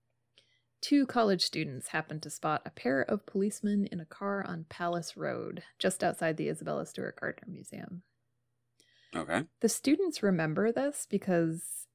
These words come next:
Speaker 1: they spot these guys wearing patrol officer uniforms, but they're sitting in, like, a little Dodge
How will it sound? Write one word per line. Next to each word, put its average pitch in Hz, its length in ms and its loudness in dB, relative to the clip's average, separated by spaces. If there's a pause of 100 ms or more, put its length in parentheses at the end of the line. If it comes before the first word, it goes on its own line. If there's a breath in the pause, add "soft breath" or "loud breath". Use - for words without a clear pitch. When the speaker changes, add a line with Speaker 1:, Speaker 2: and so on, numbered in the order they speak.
(300)
Speaker 1:
they 165 180 6
spot 214 380 0
these 214 160 2
guys 170 280 4
wearing 156 320 2
patrol 247 460 2
officer - 480 0
uniforms, - 680 -8
but 208 160 -8
they're 196 120 2
sitting 269 400 2
in, 165 140 2
like, 147 180 -4
a 147 80 -2
little 147 420 -2
Dodge - 400 -2